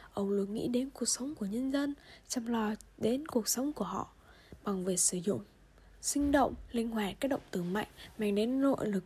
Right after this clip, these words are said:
từ bên trong sự vật. Nguyễn Trãi dường như không chỉ khắc họa bức tranh mùa hè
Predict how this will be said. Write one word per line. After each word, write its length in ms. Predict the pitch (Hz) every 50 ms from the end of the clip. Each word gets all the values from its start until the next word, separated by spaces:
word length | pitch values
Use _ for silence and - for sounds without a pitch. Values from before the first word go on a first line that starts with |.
| - -
từ 100 | - 190
bên 200 | 180 190 220 226
trong 140 | - 240 226 -
sự 140 | - - -
vật. 200 | 226 202 175 170 - - - - - - - -
Nguyễn 180 | - - -
Trãi 320 | - 254 - - - 285 269
dường 300 | - - 202 196 196 214
như 140 | 254 269
không 240 | 254 - 294 269 277
chỉ 180 | - - - 180
khắc 220 | - - 294 285
họa 220 | - - 240 - - -
bức 100 | - 311 - -
tranh 240 | - 294 285 269 240
mùa 80 | 214
hè 240 | 190 180 180 180